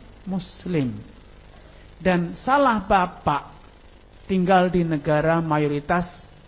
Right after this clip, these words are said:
penduduknya muslim, sehingga perampoknya muslim, penipunya muslim, koruptornya muslim, pelacurnya muslim. Kalau bapak mau mendapatkan koruptornya kafir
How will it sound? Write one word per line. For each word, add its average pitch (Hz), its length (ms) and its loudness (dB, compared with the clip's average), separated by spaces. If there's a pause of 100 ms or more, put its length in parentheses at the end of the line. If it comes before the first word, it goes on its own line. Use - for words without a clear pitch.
(200)
penduduknya 165 640 4 (420)
muslim, 190 480 2
sehingga 170 460 2
perampoknya 170 640 2
muslim, 190 560 0 (300)
penipunya 185 500 2
muslim, 180 580 4 (220)
koruptornya 185 560 6
muslim, 190 560 2
pelacurnya 196 720 4 (400)
muslim. 202 640 -2 (240)
Kalau 214 240 2
bapak 277 400 6
mau 226 560 4 (480)
mendapatkan 196 880 4
koruptornya 202 720 4
kafir 185 560 2